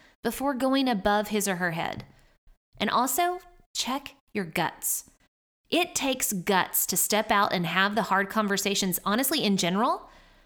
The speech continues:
but it's even harder to have the hard conversations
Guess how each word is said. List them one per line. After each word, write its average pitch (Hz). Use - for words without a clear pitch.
but 240
it's 247
even 262
harder 254
to 202
have 196
the 180
hard 220
conversations 233